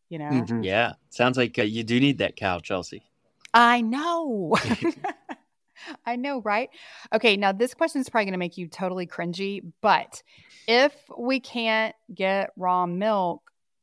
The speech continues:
Speaker 1: uh, what do, what's the next best choice? Like, what does somebody do?
Speaker 3: Mm.
Speaker 2: Well, I guess, like,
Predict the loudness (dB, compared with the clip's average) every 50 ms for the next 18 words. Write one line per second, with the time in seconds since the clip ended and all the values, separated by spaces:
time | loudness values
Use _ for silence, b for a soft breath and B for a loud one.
0 | _ _ -18 -16 -16 -16 -20 _ _ _ _ _ _ _ _ _ _ -16 -8 -4
1 | -2 0 0 0 -2 -2 -2 -4 -4 -2 -4 -2 -2 -2 -2 -2 -4 -6 -6 -4
2 | -4 -4 -4 -4 -6 -8 -10 -10 -10 -6 -6 -4 -4 -4 -6 -6 -6 -6 -6 -6
3 | -8 -8 -10 -12 -8 -4 -4 -2 -2 -2 -4 -6 -10 _ _ _ _ B B B
4 | B B B B B B B B B 2 2 4 4 4 4 4 2 0 0 2
5 | 2 2 2